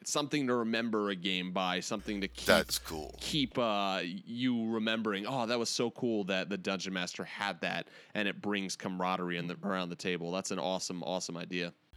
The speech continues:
Speaker 2: Yeah, you know, that, I love that, and you reminded me of a story like, like, you know, uh, gamers do. I did something similar when I was running a Call of Cthulhu game.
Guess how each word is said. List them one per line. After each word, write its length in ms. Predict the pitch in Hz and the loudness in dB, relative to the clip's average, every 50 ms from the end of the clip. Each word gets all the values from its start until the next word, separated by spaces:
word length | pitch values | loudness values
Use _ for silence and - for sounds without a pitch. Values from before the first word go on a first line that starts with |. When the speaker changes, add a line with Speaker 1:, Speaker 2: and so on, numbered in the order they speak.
| - - - - - - | -20 -20 -20 -20 -18 -14
Speaker 2:
Yeah, 320 | - 107 107 104 101 90 - - | -8 -2 4 6 8 8 8 6
you 240 | - 120 117 113 113 | 4 2 6 8 10
know, 300 | 113 113 107 104 104 101 101 - - | 12 12 12 12 10 6 2 4 10
that, 260 | 113 117 120 117 - - | 12 12 12 12 12 12
I 100 | - 120 | 12 12
love 320 | 113 113 110 107 107 101 98 | 12 12 10 10 10 10 8
that, 200 | 90 87 92 85 | 4 4 6 4
and 140 | 92 101 107 | 4 2 2
you 100 | 110 110 | 0 0
reminded 560 | 113 110 104 107 101 104 104 98 98 95 95 | 2 6 10 10 10 10 10 6 0 -2 0
me 180 | 98 98 98 | -2 0 2
of 140 | 92 92 92 95 | 2 0 0 2
a 40 | |
story 460 | - - - - 90 80 85 85 87 90 | 2 2 2 2 2 0 0 2 2 2
like, 300 | 87 85 92 92 90 - - | 2 2 2 2 0 0 2
like, 220 | 87 87 87 - - - - - - | 4 4 4 2 -4 -18 -18 -8 -2
you 100 | 98 95 | 0 2
know, 220 | 90 82 87 87 80 - - - | 4 4 2 2 -4 -8 -4 0
uh, 220 | 90 87 85 87 - - - - 107 - | 2 2 2 2 0 -6 -10 -12 -6 0
gamers 460 | 98 98 95 90 90 87 82 - - | 2 2 2 2 2 2 2 0 2
do. 260 | 95 92 90 87 82 - - - - - - - - - | 0 -2 -2 -4 -6 -8 -14 -18 -16 -16 -16 -12 0 6
I 120 | - 120 120 | 8 8 10
did 260 | 107 117 120 110 - | 10 8 6 8 8
something 440 | - - 117 104 - 104 92 92 - | 6 6 6 4 4 -2 -2 2 2
similar 540 | - - - 104 98 101 95 92 90 87 | 4 4 4 4 4 4 2 2 2 0
when 160 | 87 90 92 92 | 2 2 4 4
I 100 | 92 92 | 4 2
was 160 | 87 85 90 | 0 -2 0
running 200 | 87 87 87 87 | 0 2 2 0
a 60 | 82 | -2
Call 340 | - - - - 92 95 98 | -4 -4 0 0 2 2 2
of 80 | 90 - | 0 0
Cthulhu 580 | - 90 - - - 90 85 85 85 80 76 | -2 -8 -8 -4 -4 -4 0 0 0 -2 -2
game. 340 | 78 76 78 78 - - - | -4 -6 -6 -6 -8 -8 -12